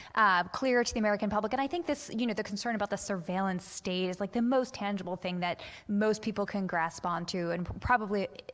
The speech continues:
uh, you know, elicits the most visceral reaction. But from a policy perspective, I think the one thing that hasn't been mentioned is the C B D C, I think, is very attractive to Treasury departments, particular, and some administrations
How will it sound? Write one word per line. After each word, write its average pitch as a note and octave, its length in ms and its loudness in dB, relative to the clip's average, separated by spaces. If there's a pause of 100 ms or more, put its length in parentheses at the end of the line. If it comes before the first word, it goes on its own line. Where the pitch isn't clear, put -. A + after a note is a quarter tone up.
uh, A#2 80 -6 (100)
you G3+ 140 -4
know, F3 100 0
elicits F3 320 -6
the - 80 -8
most F3 300 -6
visceral F3 320 -6
reaction. F3 440 -4 (320)
But C#4+ 220 0
from C4 160 2
a A3 80 4
policy E4 520 2
perspective, G3 420 -2
I G3 60 0
think A3 160 -2
the A3 60 2
one G#3 140 2
thing G#3 120 -2
that F#3+ 120 2
hasn't G3 320 0
been F#3 220 2
mentioned F#3 400 0
is F3+ 80 -4
the G3 120 -2
C C#4+ 220 -4
B E4 80 -2
D E4 160 -2
C, A3 160 -4
I G3 60 0
think, G3+ 160 -4
is F3+ 100 -6
very G#3 320 -4
attractive A3+ 220 -8 (720)
to E3+ 680 2 (600)
Treasury G#3 360 2
departments, B3+ 720 0
particular, C#4 400 -4
and G3 240 -4
some F#3+ 460 0
administrations F3+ 1080 -2